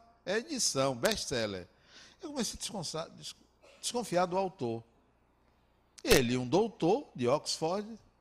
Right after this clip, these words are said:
começava a falar coisas que eu não concordava. E cada vez que eu lia e não concordava,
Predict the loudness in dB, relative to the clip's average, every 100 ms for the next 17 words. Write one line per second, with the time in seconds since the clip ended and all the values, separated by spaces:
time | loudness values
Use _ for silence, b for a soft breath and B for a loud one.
0 | _ _ _ _ _ _ _ _ _ _
1 | _ _ _ _ _ _ -2 0 4 4
2 | 6 4 4 2 0 0 -2 -4 -6 b
3 | b b b -4 2 6 8 8 6 0
4 | -2 0 0 2 2 2 -4 -8 _ _
5 | _ _ b b b b -4 -2 -2 0
6 | 0 0 0 2 0 -2 0 2 0 -2
7 | -2 -2 -4 -6 -6 -4 -2 0 2 4
8 | 2